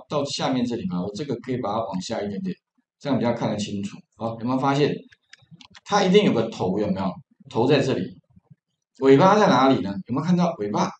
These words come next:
有没有看到？哦，所以呢，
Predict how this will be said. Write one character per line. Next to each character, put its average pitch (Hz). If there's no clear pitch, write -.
有 262
没 -
有 -
看 226
到？ 220
哦， 139
所 240
以 226
呢， 165